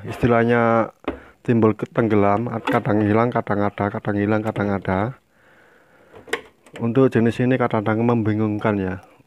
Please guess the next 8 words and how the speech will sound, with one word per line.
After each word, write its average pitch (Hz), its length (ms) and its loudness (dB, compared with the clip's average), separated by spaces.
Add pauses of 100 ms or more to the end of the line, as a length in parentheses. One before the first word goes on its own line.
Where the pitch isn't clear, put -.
untuk 104 320 -12
teman-teman 104 480 -2
ya. 92 140 -10 (1040)
Membingungkan. 107 880 -4
Satu, 135 560 4 (160)
kita 127 240 2
cek 131 240 0
dulu 117 400 4